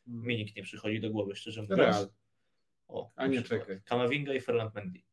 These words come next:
Speaker 1: Mhm.
Speaker 2: E, tak, w tej kolejności.
Speaker 1: Mendy kontuzjowany tutaj.
Speaker 2: Natomiast, e, no już nawet João Cancelo przestawiony, e, się nie liczy w City, więc,
Speaker 1: No.
Speaker 2: więc wiadomo. Zresztą o City jeszcze
Speaker 1: No,
Speaker 2: będzie
Speaker 1: będzie o City.
Speaker 2: później. Natomiast, e, tak zupełnie bez żartów, fajnie, że tak jest, korzystajmy, natomiast, no, moim zdaniem to jest po prostu,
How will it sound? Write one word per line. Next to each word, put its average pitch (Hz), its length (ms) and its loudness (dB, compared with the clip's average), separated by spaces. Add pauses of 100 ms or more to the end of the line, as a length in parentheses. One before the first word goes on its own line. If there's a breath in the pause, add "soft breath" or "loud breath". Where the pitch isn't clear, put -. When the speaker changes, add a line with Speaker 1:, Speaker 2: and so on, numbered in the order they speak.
(340 soft breath)
Speaker 1:
Mhm. 113 220 -8
Speaker 2:
E, 104 640 2
tak, - 140 -12 (340)
w - 40 -20
tej 110 140 -4
kolejności. - 440 -4
Speaker 1:
Mendy 123 280 4
kontuzjowany 110 800 2
tutaj. 92 160 -6 (160)
Speaker 2:
Natomiast, 127 760 6
e, 123 200 12
no 117 60 6
już 117 140 0
nawet 135 560 4
João 123 280 4
Cancelo 120 400 4
przestawiony, 104 680 0 (140)
e, - 320 -4 (600)
się - 160 -6
nie 107 100 0
liczy 107 220 -2
w - 60 -10
City, 113 260 -6
więc, 107 360 -4
Speaker 1:
No. 107 260 -2
Speaker 2:
więc 101 200 -2
wiadomo. 110 540 4
Zresztą 120 240 -4
o 110 40 0
City 120 240 0
jeszcze 113 200 4
Speaker 1:
No, 110 60 4
Speaker 2:
będzie 113 260 6
Speaker 1:
będzie 113 320 6
o 113 60 4
City. 107 220 0
Speaker 2:
później. 107 340 4
Natomiast, 131 640 6
e, 135 340 8
tak 131 140 6
zupełnie 151 360 8
bez 139 180 8
żartów, 143 320 6
fajnie, 156 260 10
że 143 100 0
tak - 220 0
jest, 175 260 12
korzystajmy, 151 600 8
natomiast, 156 420 2
no, 143 60 -2
moim 143 260 2
zdaniem 139 280 2
to 139 60 2
jest 135 140 2
po 139 80 -2
prostu, 139 680 4